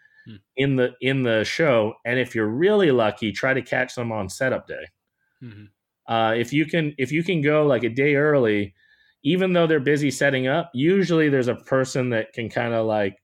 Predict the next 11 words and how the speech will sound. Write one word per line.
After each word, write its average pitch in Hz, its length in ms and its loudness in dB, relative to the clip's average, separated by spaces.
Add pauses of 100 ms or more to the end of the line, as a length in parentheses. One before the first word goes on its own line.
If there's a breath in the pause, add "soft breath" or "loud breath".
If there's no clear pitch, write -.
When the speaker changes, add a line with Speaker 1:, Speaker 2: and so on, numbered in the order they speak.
(100)
Speaker 2:
cover 120 340 -2
for 110 540 -4 (580)
your 127 160 0
thirty-minute 113 600 -2
pitch 113 380 -2
or 98 120 -2
whatever. 110 480 -2 (480)
Speaker 1:
So 151 100 -8
is 139 80 -4
that 165 160 -2
Wednesday? 175 500 -4